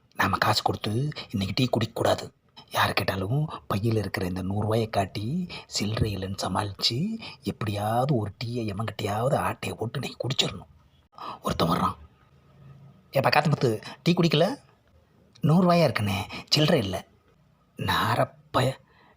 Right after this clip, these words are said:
டீ குடிக்கலையான்னு கேட்டுட்டு எனக்கு என்னான்னு போறானே ஐயா. ம், இவன்லாம் எதுக்கு கேட்குறான்?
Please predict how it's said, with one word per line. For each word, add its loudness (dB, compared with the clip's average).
டீ 4
குடிக்கலையான்னு 0
கேட்டுட்டு -2
எனக்கு 0
என்னான்னு 4
போறானே 0
ஐயா. -2
ம், 4
இவன்லாம் 2
எதுக்கு -6
கேட்குறான்? -2